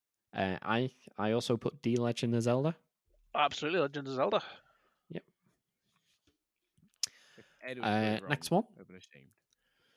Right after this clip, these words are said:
Speaker 1: Question nine. What was Mario's first job? A plumber,
Speaker 2: Well
Speaker 1: a chef,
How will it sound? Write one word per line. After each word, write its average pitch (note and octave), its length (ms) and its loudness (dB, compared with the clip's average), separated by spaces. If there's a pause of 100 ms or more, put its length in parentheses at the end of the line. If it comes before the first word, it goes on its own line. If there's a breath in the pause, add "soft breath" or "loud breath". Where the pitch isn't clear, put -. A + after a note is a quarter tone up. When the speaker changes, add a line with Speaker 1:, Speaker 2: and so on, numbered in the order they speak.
(260)
Speaker 1:
Question E3+ 480 4
nine. F#2+ 360 2 (140)
What D#3 440 2
was C3+ 180 0
Mario's A#2 600 4
first A2 560 -2
job? E2+ 340 -4 (880)
A - 60 -10
plumber, F3+ 300 2
Speaker 2:
Well G3+ 240 4
Speaker 1:
a - 40 -8
chef, D#3 360 2